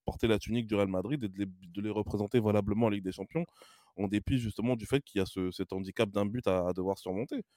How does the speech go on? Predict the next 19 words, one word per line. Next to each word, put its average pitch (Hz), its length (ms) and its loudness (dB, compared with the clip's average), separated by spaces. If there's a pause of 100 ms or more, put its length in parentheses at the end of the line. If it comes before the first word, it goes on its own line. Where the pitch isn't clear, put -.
(320)
Je - 80 -18
pense 123 240 0
que 117 80 2
oui, 208 160 2
il 233 80 2
y - 20 4
a 98 60 2 (260)
vraiment 123 280 0
possibilité 107 500 -2
de - 60 -12
faire - 160 -2
quelque 95 180 -4
chose 104 180 -2
de, 92 240 0 (600)
de 92 140 -2
fort 117 340 6
avec 98 200 2
ces 104 160 0
joueurs-là. 101 420 4